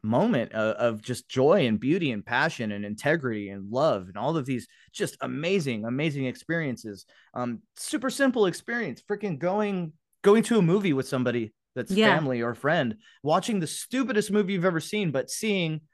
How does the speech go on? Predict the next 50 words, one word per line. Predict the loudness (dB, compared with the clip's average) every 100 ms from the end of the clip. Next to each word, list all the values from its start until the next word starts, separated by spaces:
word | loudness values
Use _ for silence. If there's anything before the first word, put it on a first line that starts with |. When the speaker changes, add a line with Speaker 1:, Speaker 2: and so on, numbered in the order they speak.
| _ _
Speaker 1:
you | -2
know, | 0 0
I, | 0
I | 0 -2
went | -2
and | -2
saw | -2 -2
eighty | -4 -4
for | -6
Brady | -4 -2 -2 -4
the | -8
other | -8
day | -10 -10
with | -10
my | -14
son, | -14 -16 -14
right? | -14 -14 _ -20 -20 _ _ -20 -8
And | -2 0 0
this | -4 -4
movie's | -2 -2 0
got | -2 -2 -4
football. | -8 -6 -4 -4 -6
It's | -12
got | -14 0 0 0 -12 -20 -6 4
numerology | 6 8 8 6 6 4
all | 2
over | 2 -4
the |
place. | -6 -8 -8 -12 -18 _ -2
Uh, |
I | 0
saw | 2 2
the | 4
number | 4 2
two | 2 2
two | 2 0
two | 2 2 2
probably | 0 0 0
a |
hundred | -2 -4 -4
million | -4 -4
times, | -2 -2 -2 -4 -10 -14 0
one | 2 4
one | 4 4
one | 2 2
also. | 0 -4
So | -8 -4
there's | 0 0
all | 0
these | -2 -6